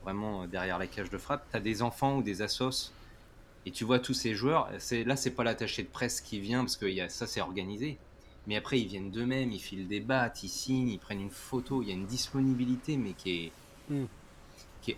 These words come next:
Speaker 1: incroyable, une proximité, euh, ou même quand vous êtes installé dans le stade et que le match a lieu,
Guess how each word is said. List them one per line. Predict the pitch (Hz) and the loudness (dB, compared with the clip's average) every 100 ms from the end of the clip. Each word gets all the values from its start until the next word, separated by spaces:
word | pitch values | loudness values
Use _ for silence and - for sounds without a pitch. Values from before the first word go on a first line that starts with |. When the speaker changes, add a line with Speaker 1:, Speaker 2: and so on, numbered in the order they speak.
| - | 0
Speaker 1:
incroyable, | 131 147 143 117 | 2 4 6 4
une | 98 | 0
proximité, | 90 - - - 117 110 135 131 | -4 -4 -2 2 2 4 6 8
euh, | 107 95 98 | 6 0 0
ou | 113 | 4
même | 123 127 | 6 6
quand | 123 | 2
vous | 104 104 | 0 0
êtes | 107 | 0
installé | 110 - 107 110 | -2 0 0 2
dans | 107 | 0
le | 101 | 0
stade | 135 117 | 0 0
et | 107 | 0
que | 113 | -2
le | |
match | 107 107 - | 0 0 0
a | 101 | 0
lieu, | 104 143 | 2 2